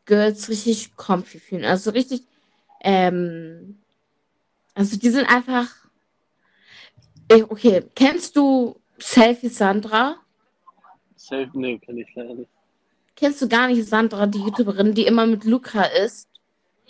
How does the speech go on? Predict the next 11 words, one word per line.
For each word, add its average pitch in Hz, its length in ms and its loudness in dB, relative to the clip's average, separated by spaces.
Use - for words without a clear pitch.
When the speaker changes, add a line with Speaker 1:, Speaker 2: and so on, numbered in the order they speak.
Speaker 2:
Ach 160 120 -4
so, 214 220 -2
die 160 240 -8
etwas, - 800 -14
äh, 139 160 -4
Speaker 1:
Ja, 208 180 2
ja, 127 180 -8
Speaker 2:
voluminöser 190 480 0
Speaker 1:
ja, 180 120 0
Speaker 2:
sagt. 131 300 -14
Speaker 1:
ja. 208 320 0